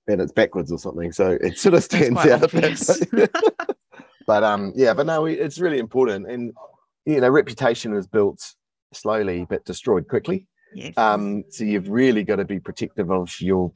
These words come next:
Speaker 1: your brand. You know, any company will know this, anyone who looks after a brand, and it's just as
Speaker 2: Mm.
Speaker 1: important at a nation level.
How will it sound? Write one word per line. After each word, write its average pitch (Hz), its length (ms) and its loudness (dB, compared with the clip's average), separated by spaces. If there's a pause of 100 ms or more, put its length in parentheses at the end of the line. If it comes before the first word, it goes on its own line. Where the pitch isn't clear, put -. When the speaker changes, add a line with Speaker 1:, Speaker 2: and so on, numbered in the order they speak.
Speaker 1:
your 90 160 -2
brand. 101 600 0
You 120 100 0
know, 92 80 0
any 120 260 2 (120)
company 135 400 -4
will 87 100 -2
know 78 140 -4
this, 101 180 -2
anyone 101 320 -2
who 92 80 -4
looks 90 240 -6
after 85 300 -4
a 78 40 -4
brand, 82 440 -4
and 85 100 -4 (220)
it's - 180 -8
just 85 260 -8
as 82 120 -8
Speaker 2:
Mm. - 20 -4
Speaker 1:
important 82 320 -2
at 76 80 -2
a 78 60 -2
nation 76 440 -4
level. 73 280 -6